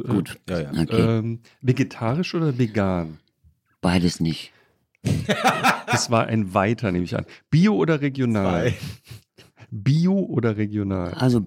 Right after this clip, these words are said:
Speaker 1: regional.
Speaker 3: Eingeschweißte Biogurke oder plastikfreie normale Gurke?
Speaker 1: Normale Gurke.
Speaker 3: Vegane Wurst oder keine Wurst?
Speaker 1: Keine Wurst dann.
Speaker 3: Soja oder Hafer?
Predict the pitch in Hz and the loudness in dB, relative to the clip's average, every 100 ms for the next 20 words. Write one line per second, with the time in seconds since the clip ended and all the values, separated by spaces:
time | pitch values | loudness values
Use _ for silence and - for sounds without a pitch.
0 | - 87 101 98 95 104 87 80 82 113 | -4 -4 -2 2 2 2 2 -2 -4 0
1 | 139 165 165 - 131 131 131 - 127 110 | 2 2 0 -2 -2 -2 -2 -6 -6 -6
2 | 110 151 160 151 151 147 147 - 147 - | -4 -2 -2 -2 -4 -6 -8 -6 -6 -4
3 | 120 117 101 - - 117 - - 120 - | -6 -4 -6 -8 -6 -6 -6 -10 -12 -12
4 | - 107 107 117 117 107 98 104 101 120 | -10 -4 -2 -2 -4 -8 -8 -6 -4 -4
5 | 98 85 - 90 87 123 123 117 113 110 | -4 -6 -8 -10 -2 2 4 4 4 2
6 | 101 - 95 92 92 90 - 104 107 113 | 0 -2 -4 -2 -2 -2 -2 0 2 0
7 | 120 135 117 123 - - 107 107 - 120 | 0 0 0 0 -2 -4 -2 -2 -2 -2
8 | 113 110 104 95 87 - - 127 117 95 | 0 -2 -4 -4 -6 -8 0 4 6 6
9 | 85 80 107 82 - 139 139 135 123 117 | 4 0 4 4 4 4 0 0 -2 -2
10 | 107 98 123 123 - 85 | -2 -4 -6 -6 -6 -10